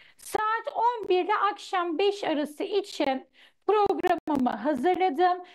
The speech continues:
ve bakın arkadaşlar, şu an sürem hedefim için yeterli. Yüzde yüz on bir oranında yeterli bir süreye sahibim. Yani,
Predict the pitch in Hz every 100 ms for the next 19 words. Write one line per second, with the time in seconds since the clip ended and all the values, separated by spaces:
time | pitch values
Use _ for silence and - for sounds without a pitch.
0 | - 311 453 359 427 - 440 415 370 -
1 | 370 339 349 - 370 370 359 - 427 415
2 | 403 - - 381 403 381 381 - _ _
3 | _ _ - 359 302 392 403 - 453 440
4 | - 370 - 427 415 320 339 - 330 302
5 | 269 240 330 359 294 415 349 311 294 392
6 | 403 349 349 349 359 381 359 320 330 302
7 | 330 349 392 349 349 311 - 349 349 370
8 | - 339 277 254 208 196 208 - - -
9 | 269 370 403 415 349 247 208